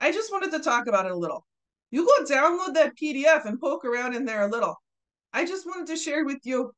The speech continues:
some work I really admire. Miigwech. Folks, thanks for watching and thanks for joining us. A R has recently passed a milestone. We've reached more than a hundred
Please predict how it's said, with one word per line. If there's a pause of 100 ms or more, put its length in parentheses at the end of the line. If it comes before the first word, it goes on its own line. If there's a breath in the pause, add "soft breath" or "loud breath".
(120)
some
work (180)
I
really
admire. (720)
Miigwech. (440)
Folks,
thanks
for
watching
and
thanks
for
joining
us.
A
R
has
recently
passed
a
milestone.
We've
reached
more
than
a
hundred